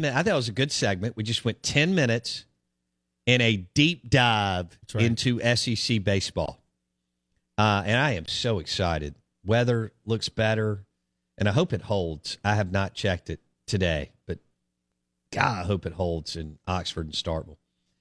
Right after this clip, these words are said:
Speaker 1: Blake, will you look up what Southern Miss is doing this weekend with Tanner Hall and Matthew Adams? How does Southern Miss has a legit one and two? Mississippi State doesn't know if they have. This is weird. Uh, live in the Bank Plus studio,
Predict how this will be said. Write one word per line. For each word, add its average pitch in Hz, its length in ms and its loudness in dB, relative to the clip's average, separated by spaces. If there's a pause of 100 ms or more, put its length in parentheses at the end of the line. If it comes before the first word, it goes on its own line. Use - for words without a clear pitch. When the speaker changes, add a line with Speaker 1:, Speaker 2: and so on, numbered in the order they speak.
(340)
Speaker 1:
Blake, 170 240 2
will 147 60 2
you 160 100 0
look 165 160 0
up 151 240 -2
what 135 160 -4
Southern 127 320 -2
Miss 120 200 -2
is 110 100 -4
doing 123 200 -2
this 117 180 -4
weekend 120 360 -2
with 101 80 -6
Tanner 113 260 0
Hall 117 300 0 (680)
and 92 540 2
Matthew 110 380 2
Adams? 110 420 -2 (640)
How 214 80 2
does 254 260 0 (200)
Southern 208 300 0
Miss 185 160 -2
has 139 200 0
a 120 100 2
legit 110 400 0
one 110 220 -2
and 104 220 0
two? 82 240 -4 (500)
Mississippi 113 300 -2
State 110 300 0
doesn't 98 260 -2
know 101 140 0
if - 100 -8
they 95 120 2
have. 92 340 0 (580)
This 127 320 -4
is 95 100 -6
weird. 73 280 -10 (720)
Uh, 127 200 0
live 147 320 0
in 202 60 -6
the 185 80 -4
Bank 165 260 -2
Plus 185 220 -2
studio, 127 460 0